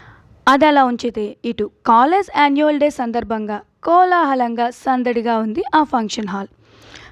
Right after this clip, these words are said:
బిజినెస్ రంగంలో అంచెలంచెలుగా ఎదుగుతూ, ఎన్నో ఆటుపోట్లను ఎదుర్కొని, ముళ్ళబాటును పూలబాటగా చేసుకుని, మునుముందుకు దూసుకుపోతున్న బాణంలా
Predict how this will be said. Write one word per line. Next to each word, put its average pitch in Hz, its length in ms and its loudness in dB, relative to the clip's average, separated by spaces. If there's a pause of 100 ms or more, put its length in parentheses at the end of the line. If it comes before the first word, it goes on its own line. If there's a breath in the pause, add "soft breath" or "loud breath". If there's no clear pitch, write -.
(120)
బిజినెస్ 349 480 2
రంగంలో 339 580 4
అంచెలంచెలుగా 285 720 0
ఎదుగుతూ, 233 500 0 (160)
ఎన్నో 349 460 4
ఆటుపోట్లను 302 800 0
ఎదుర్కొని, 220 560 -6 (340 soft breath)
ముళ్ళబాటును 294 720 2
పూలబాటగా 262 760 -2 (120)
చేసుకుని, 220 420 -6 (320 soft breath)
మునుముందుకు 392 540 4
దూసుకుపోతున్న 302 720 0
బాణంలా 220 640 -4